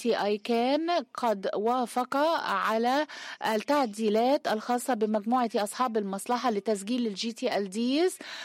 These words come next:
وأنهم وضعوا في اعتبارهم اختبار الأوسع للعضوية التصويت التي قد تم النظر فيها، وأن نقدم، آه، مزيد من، آه، إمكانية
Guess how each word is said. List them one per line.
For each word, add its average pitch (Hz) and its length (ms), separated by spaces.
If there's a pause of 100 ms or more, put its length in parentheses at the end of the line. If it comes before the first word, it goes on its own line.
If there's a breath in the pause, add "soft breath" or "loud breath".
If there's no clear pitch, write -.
(220 loud breath)
وأنهم 220 920
وضعوا 240 340
في 226 200
اعتبارهم 220 760
اختبار 226 680 (100)
الأوسع 220 720 (360 loud breath)
للعضوية 220 1200 (320)
التصويت 247 800
التي 226 600 (180)
قد 214 140 (140)
تم 254 520 (340 loud breath)
النظر 220 540
فيها، 294 580 (260 loud breath)
وأن 226 400
نقدم، 233 800
آه، 214 320
مزيد 233 760
من، 240 520
آه، 202 240
إمكانية 240 640